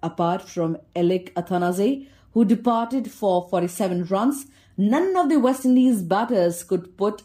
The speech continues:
up a good fight. The West Indies skipper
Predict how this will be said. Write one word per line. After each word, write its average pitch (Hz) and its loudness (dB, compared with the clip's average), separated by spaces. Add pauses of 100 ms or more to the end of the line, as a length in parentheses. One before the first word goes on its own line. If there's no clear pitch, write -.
up 175 -2
a 170 0
good 160 -4
fight. 220 -4 (200)
The 156 -6
West 165 -4
Indies 170 -2
skipper 196 0